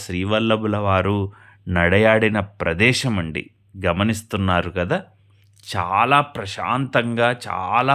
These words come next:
బాగుంటుందండి. చూడండి, తిరునామాలు ఇక్కడ మనం చూడొచ్చు.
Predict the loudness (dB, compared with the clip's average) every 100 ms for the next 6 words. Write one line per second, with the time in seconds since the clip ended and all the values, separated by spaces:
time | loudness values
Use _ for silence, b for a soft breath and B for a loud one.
0 | 0 0 2 2 0 -4 -4 -2 -4 -6
1 | -10 -12 -8 -4 -4 -4 -8 -10 _ _
2 | _ _ _ _ _ _ _ _ _ _
3 | _ -10 -4 0 2 2 4 2 0 -2
4 | -2 0 0 -2 -6 -4 -2 -2 -4 -8